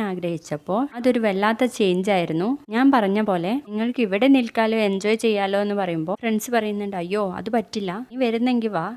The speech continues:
അല്ലെങ്കിൽ ഞങ്ങൾക്ക് പോണം" എന്ന് പറഞ്ഞിട്ട് അവരങ്ങ് പോവുക. ഇതൊക്കെ കേട്ടുകൊണ്ട് നമ്മുടെ ശ്രുതിയും മുത്തശ്ശിയും നിൽക്കുന്നുണ്ട് ട്ടോ. മുത്തശ്ശിക്ക് ഓരോരോ കാര്യങ്ങൾ കേൾക്കുമ്പോഴും ഭയങ്കരമായിട്ട് സന്തോഷിക്കുകയാണ് ട്ടോ മുത്തശ്ശി.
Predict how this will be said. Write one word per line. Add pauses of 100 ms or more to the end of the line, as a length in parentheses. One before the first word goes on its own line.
(120)
അല്ലെങ്കിൽ
ഞങ്ങൾക്ക്
പോണം" (100)
എന്ന്
പറഞ്ഞിട്ട്
അവരങ്ങ്
പോവുക. (300)
ഇതൊക്കെ
കേട്ടുകൊണ്ട്
നമ്മുടെ
ശ്രുതിയും
മുത്തശ്ശിയും
നിൽക്കുന്നുണ്ട്
ട്ടോ.
മുത്തശ്ശിക്ക്
ഓരോരോ
കാര്യങ്ങൾ
കേൾക്കുമ്പോഴും
ഭയങ്കരമായിട്ട്
സന്തോഷിക്കുകയാണ്
ട്ടോ
മുത്തശ്ശി.